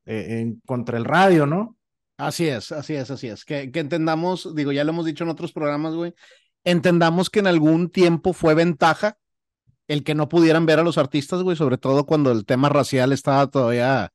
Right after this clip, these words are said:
Speaker 2: más complicado o menos abierto que, que, que ahora, güey. Pero después sí fue importante, güey, poderle poner cara a los, a los artistas, ¿verdad, güey?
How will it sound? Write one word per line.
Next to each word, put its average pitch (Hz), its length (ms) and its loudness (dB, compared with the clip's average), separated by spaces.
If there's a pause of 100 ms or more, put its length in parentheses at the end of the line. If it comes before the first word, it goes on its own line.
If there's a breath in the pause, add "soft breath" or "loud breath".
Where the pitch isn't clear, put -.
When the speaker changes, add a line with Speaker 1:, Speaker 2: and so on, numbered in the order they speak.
(320 soft breath)
Speaker 2:
más 185 240 2
complicado 190 680 2
o 156 140 -4
menos 151 260 0
abierto 147 540 2
que, 95 340 -6
que, 92 400 -8
que 117 100 -4
ahora, 120 300 2
güey. 220 180 -2 (380 soft breath)
Pero 175 220 4
después 151 340 0
sí 175 140 0
fue 165 120 -2
importante, 151 540 -4
güey, 160 140 -2
poderle 120 360 -4
poner 120 340 -6
cara 117 260 -4
a - 20 -4
los, 98 320 -8
a - 120 -14
los 107 180 -8
artistas, 110 520 -8
¿verdad, 90 280 -10
güey? 143 240 -16